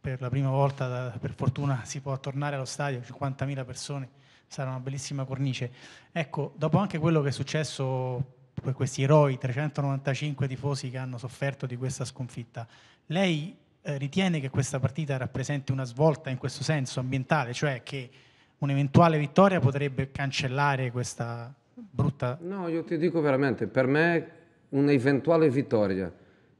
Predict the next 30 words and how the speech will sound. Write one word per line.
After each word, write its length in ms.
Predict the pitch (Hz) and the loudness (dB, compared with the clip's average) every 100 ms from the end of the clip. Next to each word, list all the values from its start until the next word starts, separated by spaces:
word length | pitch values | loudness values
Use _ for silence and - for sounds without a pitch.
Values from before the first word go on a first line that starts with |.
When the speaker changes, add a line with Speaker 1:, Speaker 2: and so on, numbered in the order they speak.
| _ | _
Speaker 1:
Eh. 40 | 139 135 | -14 4
Speaker 2:
per 240 | 131 127 | 6 6
sei 400 | - - 185 156 | 0 2 6 8
a 60 | 143 | 8
uno 300 | 139 135 113 | 6 4 2
contro 280 | 135 120 | 0 0
il 60 | 135 | 0
Napoli 420 | 127 120 120 139 | 2 0 0 -4
Speaker 1:
Non 160 | 143 147 | -4 -6
cancella 520 | 151 139 143 135 127 | -8 -6 -4 -4 -6
comunque. 300 | 127 123 123 | -6 -6 2
Speaker 2:
non 240 | 127 156 | 6 6
mi 120 | 165 165 | 6 6
cancella 420 | 156 123 160 139 | 2 4 2 2
niente. 400 | 104 117 92 165 | 2 0 -4 -8
Speaker 1:
Ok, 300 | 139 - 120 | -8 -8 -6
allora 460 | 143 170 160 208 - - | 2 4 2 -4 -16 -14
gliela 180 | 139 147 | -4 -2
giro 180 | 117 165 | 4 6
Speaker 2:
Non 80 | 170 | 6
mi 20 | |
Speaker 1:
dall'altra 160 | 151 147 | 6 2
Speaker 2:
cancella 220 | 156 165 135 | 4 4 4
Speaker 1:
parte. 60 | |
Speaker 2:
niente, 280 | 131 135 113 | 2 0 0
non 120 | 127 | 0
mi 80 | 143 | 0
cancella 760 | 139 139 - 156 156 156 151 139 | 0 -2 0 2 4 4 4 2
il, 320 | 143 135 135 | 0 -2 -4
il, 320 | 135 127 123 | -4 -4 -4